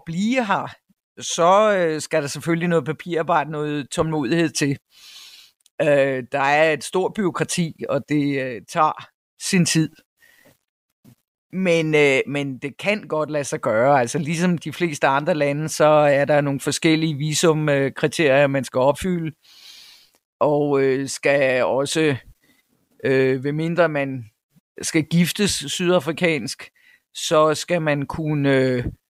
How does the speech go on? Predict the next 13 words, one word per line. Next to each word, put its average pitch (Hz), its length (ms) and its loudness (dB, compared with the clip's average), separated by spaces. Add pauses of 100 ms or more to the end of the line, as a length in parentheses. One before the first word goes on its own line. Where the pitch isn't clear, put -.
(240)
argumentere, 190 960 0
at 147 240 -4
man 151 200 -4
har, 143 500 0 (600)
øh, 143 420 6
nogle 139 600 -4
færdigheder 147 640 0
eller 135 280 0
noget 139 300 0
viden, 156 460 -2
som, 139 500 -2
øh, 127 420 -4
som 143 300 0